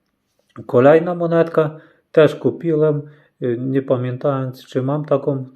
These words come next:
na pewno mam monetę. Dlaczego kupiłem? Bo tutaj mamy już taki wieniec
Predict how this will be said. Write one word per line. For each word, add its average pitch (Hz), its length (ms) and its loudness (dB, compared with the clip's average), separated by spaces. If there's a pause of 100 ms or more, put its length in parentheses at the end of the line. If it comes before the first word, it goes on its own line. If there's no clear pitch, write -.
(120)
na 185 160 -8
pewno 123 420 0
mam 143 260 0 (600)
monetę. 135 460 -2
Dlaczego 147 480 -2
kupiłem? 139 580 -4
Bo 147 220 6
tutaj 143 520 -2
mamy 123 440 -6
już 123 300 -10
taki 117 380 -8
wieniec 131 640 -6